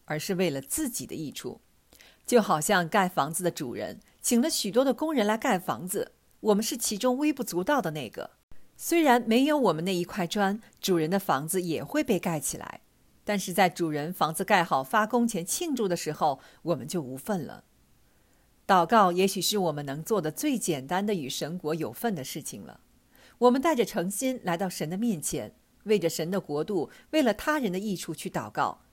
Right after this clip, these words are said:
就是用祷告参与了神的国的事工。若是我们不能像许多的宣教士一样去异国他乡传教，那我们就为他们祷告，因为神在天上听到了我们的祷告，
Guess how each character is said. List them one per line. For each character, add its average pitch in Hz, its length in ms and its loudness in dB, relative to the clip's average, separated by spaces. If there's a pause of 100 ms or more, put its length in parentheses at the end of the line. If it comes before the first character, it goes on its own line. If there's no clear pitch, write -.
(180)
就 214 160 0
是 - 140 -2
用 165 180 -4
祷 131 240 0
告 220 320 -2 (180)
参 185 300 0
与 151 80 -4
了 135 160 -8
神 147 260 -4
的 180 120 -2
国 131 200 -6
的 143 60 -10
事 147 220 -6
工。 156 280 -8 (800)
若 247 140 8
是 - 140 0
我 202 120 4
们 170 140 0
不 240 160 2
能 180 180 0
像 185 220 2
许 165 180 -6
多 190 160 -2
的 190 80 -2
宣 240 240 0
教 233 180 0
士 226 200 -4
一 143 140 -4
样 143 240 -2 (200)
去 - 140 -4
异 226 180 2
国 151 220 0
他 202 240 -2
乡 202 240 -2
传 151 260 -6
教， 175 300 -2 (360)
那 349 120 0
我 240 120 4
们 175 120 -4
就 240 140 2
为 247 100 6
他 254 160 -4
们 226 120 0
祷 147 200 -2
告， - 300 -4 (400)
因 202 120 0
为 190 140 4
神 180 260 -2
在 196 160 4
天 277 280 -4
上 226 280 2 (220)
听 339 240 -4
到 320 160 4
了 247 80 4
我 185 140 4
们 151 100 -4
的 214 100 2
祷 156 220 0
告， 175 280 2